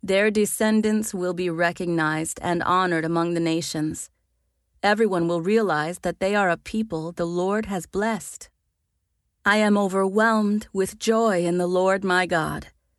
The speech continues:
for he has dressed me with the clothing of salvation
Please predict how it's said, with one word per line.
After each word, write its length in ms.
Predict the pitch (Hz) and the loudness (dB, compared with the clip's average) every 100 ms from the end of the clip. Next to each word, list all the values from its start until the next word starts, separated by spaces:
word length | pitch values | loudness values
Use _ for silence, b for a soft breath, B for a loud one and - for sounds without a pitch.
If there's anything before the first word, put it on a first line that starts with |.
| _ | _
for 180 | - 233 | 0 2
he 180 | 226 262 | 4 2
has 220 | 233 196 | 2 0
dressed 360 | 220 240 254 | 2 2 0
me 240 | 254 220 226 | 0 2 2
with 220 | 220 175 | 0 -2
the 100 | 160 | -6
clothing 600 | - - 220 226 226 220 | -6 -2 0 0 0 0
of 120 | 196 | -2
salvation 920 | - 202 185 170 165 156 - 147 147 | -4 -2 -2 0 -2 -2 -4 -6 -6